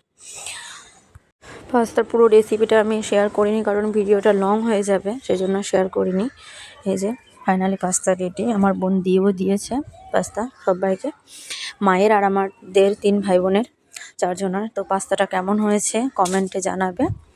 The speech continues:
যে পাস্তাটা খাওয়া দাওয়ার পর এবার ছেলে মেয়েদেরকে খাওয়াতে হবে। হ্যাঁ, ছেলে মেয়েদেরকে খাওয়াতে হবে। তারপরে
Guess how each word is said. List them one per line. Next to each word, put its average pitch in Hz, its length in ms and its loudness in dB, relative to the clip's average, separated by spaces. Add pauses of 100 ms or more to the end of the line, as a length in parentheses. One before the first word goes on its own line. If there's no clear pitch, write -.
(920)
যে 226 180 -2
পাস্তাটা 226 500 0
খাওয়া 208 300 0
দাওয়ার 214 340 2
পর 220 400 2
এবার 208 440 0
ছেলে 202 280 -2
মেয়েদেরকে 202 500 0
খাওয়াতে 190 420 -2
হবে। 202 280 0 (680)
হ্যাঁ, 202 280 0
ছেলে 202 260 0
মেয়েদেরকে 202 340 2
খাওয়াতে 196 360 0
হবে। 196 460 0
তারপরে 190 600 2